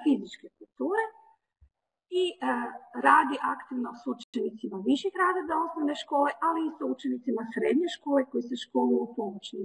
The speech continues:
zanimanjima, pomoćni kuhar, slastičar i pomoćni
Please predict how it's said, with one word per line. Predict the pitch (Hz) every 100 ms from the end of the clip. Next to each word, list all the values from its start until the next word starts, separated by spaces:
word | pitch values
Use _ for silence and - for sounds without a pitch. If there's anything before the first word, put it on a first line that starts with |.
| 202
zanimanjima, | 214 320 381 359 330 269 -
pomoćni | 220 220 - 214
kuhar, | 311 302 - - -
slastičar | - - - - - 208 -
i | 285 262 -
pomoćni | - 208 226 - 233